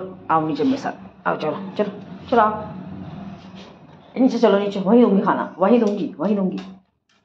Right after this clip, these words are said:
हाँ, वहीं है ना बर्तन, चलो, चलो, आओ, चलो, चलो बेटा, चला। बाल बहुत निकल रहे तुम्हारे, पता है, बारिश में।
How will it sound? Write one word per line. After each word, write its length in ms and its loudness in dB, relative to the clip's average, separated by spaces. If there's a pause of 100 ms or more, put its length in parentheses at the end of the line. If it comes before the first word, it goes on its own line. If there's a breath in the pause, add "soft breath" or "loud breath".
(140)
हाँ, 420 -20
वहीं 180 0
है 80 4
ना 60 4
बर्तन, 300 2
चलो, 180 4 (1120)
चलो, 420 2 (680)
आओ, 160 4 (540)
चलो, 120 -12
चलो 160 -16
बेटा, 140 -20 (760)
चला। 160 -6 (360)
बाल 240 -4
बहुत 260 -8
निकल 160 -8
रहे 160 -8
तुम्हारे, 300 -6
पता 160 0
है, 100 4
बारिश 280 -8
में। 80 -10